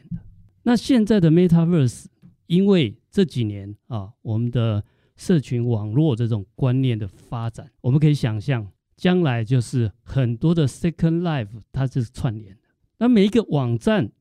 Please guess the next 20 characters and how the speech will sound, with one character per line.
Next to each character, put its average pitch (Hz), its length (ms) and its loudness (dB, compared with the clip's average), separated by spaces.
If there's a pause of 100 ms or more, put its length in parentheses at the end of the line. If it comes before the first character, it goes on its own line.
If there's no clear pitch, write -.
(120)
以 120 180 -4
后 143 400 0
可 110 340 -6
能 113 220 -4
就 - 180 -4
是 - 220 -10
一 139 80 -18
个 - 100 -10
虚 123 180 -8
拟 107 120 -6
世 98 200 -14
界。 110 220 -20 (600)
那 233 120 0
我 160 140 2
们 156 100 2
就 196 100 4
像 170 260 0
Hyperlink 190 720 0
一 107 140 -8
样， 110 200 -6